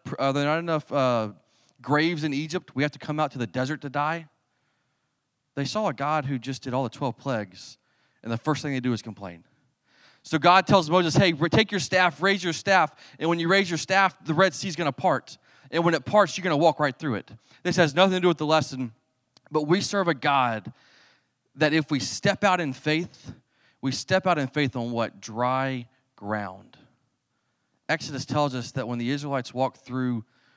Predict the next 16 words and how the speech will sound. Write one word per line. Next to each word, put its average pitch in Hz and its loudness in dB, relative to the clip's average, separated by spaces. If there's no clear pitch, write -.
the 123 -8
Red 123 0
Sea, 120 -8
it 107 -6
wasn't 107 -4
muddy, 104 -4
it 110 -10
wasn't 107 -4
damp, 117 -6
it 110 -10
wasn't 120 -2
even 120 -4
somewhat 123 -6
wet. - -6
It 123 -8
was 107 -8